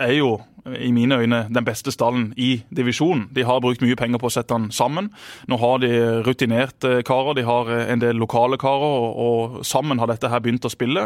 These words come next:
så, eh, nå tror jeg hardt på at Start kommer til å, å rykke direkte opp, men, eh, Geir Ludvig Fevang og co i Sandefjord, eh, blir ikke noe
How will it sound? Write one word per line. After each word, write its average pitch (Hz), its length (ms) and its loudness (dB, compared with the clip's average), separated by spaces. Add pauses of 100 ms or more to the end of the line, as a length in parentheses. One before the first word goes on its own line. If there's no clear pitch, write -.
så, 131 400 -2
eh, 117 60 -4 (580)
nå 131 160 0
tror 147 320 0
jeg 110 680 -2 (120)
hardt - 320 -4
på 110 160 2
at 110 220 -6
Start - 280 -2
kommer 110 260 -4
til 107 220 -6
å, 107 240 -4 (160)
å 123 100 -2
rykke 113 240 -4
direkte 113 380 -4
opp, - 140 -8
men, 120 280 -2
eh, 107 280 -6 (500)
Geir 123 180 0
Ludvig 120 280 -2
Fevang 117 340 0
og 117 100 0
co 117 120 0
i 117 40 0
Sandefjord, 120 540 -2
eh, 104 480 -6
blir 113 160 -6
ikke 143 100 -6
noe 123 200 -2